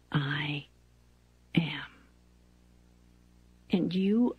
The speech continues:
are that you are. You cannot not be. You can change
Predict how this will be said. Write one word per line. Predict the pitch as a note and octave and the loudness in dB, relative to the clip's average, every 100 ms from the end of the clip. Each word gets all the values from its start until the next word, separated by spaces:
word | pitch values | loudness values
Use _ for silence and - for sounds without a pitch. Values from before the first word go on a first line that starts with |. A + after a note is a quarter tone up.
| - | -2
are | G3+ G3 G3 G3 G3 - | 0 2 0 -2 -4 0
that | F#3+ E3+ D#3 - - - - - | 2 2 -4 -6 -12 -20 -8 -4
you | E3+ F3 F3+ F3 F3+ - | 0 2 2 2 -2 -2
are. | F3 F3 D#3+ - - - - - - - _ - - - - - | -2 -2 -6 -8 -12 -18 -20 -20 -20 -20 _ -20 -20 -20 -8 0
You | G#3+ | 2
cannot | G#3 - - C4+ B3+ B3 A3 | 0 -4 2 4 4 2 2
not | G3 F3 - | 0 -2 -4
be. | - E3 - _ _ _ _ _ - - - | -4 -6 -18 _ _ _ _ _ -20 -20 -8
You | A3 | -4
can | A3 G3 | -2 -2
change | F3 - F#3 D3+ | -2 -2 0 -2